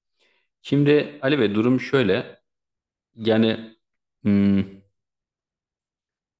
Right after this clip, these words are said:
bu, bu tahtada ben çok anlattım, tamam mı? Yani şu an Hektaş'ta nasıl anlatıyorum ya.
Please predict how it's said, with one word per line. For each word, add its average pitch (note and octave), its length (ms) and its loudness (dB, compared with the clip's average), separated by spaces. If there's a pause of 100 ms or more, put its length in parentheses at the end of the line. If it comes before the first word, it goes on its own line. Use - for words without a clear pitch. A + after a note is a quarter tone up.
(360)
bu, A#2+ 320 -2
bu D3 80 -4
tahtada C#3+ 460 0
ben C3+ 120 0
çok C3+ 220 -6
anlattım, F#2+ 480 -4
tamam C3 240 -4
mı? E2+ 240 -10 (540)
Yani G#2 120 -6
şu B2 140 -2
an A#2 60 -2
Hektaş'ta A#2+ 460 -4
nasıl B2 200 -6
anlatıyorum A#2+ 460 -6
ya. - 180 -16